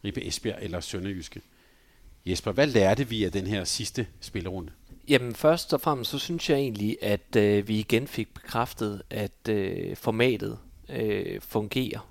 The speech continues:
Speaker 2: Og, øh, jeg er stadigvæk fortaler for, at vi skal have det ændret. Men, men jeg synes egentlig, vi fik bekræftet igen, at, øh, at der var noget på spil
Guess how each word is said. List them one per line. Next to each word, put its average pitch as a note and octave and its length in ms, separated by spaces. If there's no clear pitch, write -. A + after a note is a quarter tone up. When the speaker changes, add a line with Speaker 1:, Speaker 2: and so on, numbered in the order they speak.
Speaker 2:
Og, G#2 400
øh, G#2 480
jeg A2 200
er A#2 40
stadigvæk A#2 380
fortaler A2+ 380
for, A2+ 160
at - 140
vi A2 80
skal G#2+ 420
have A2 180
det G2+ 140
ændret. G#2+ 320
Men, A#2+ 360
men B2 120
jeg A2+ 80
synes E3+ 220
egentlig, B2+ 200
vi A2+ 40
fik - 220
bekræftet - 380
igen, A2+ 200
at, - 200
øh, A2+ 240
at - 240
der A2+ 60
var A#2 200
noget B2+ 200
på - 60
spil C#3 280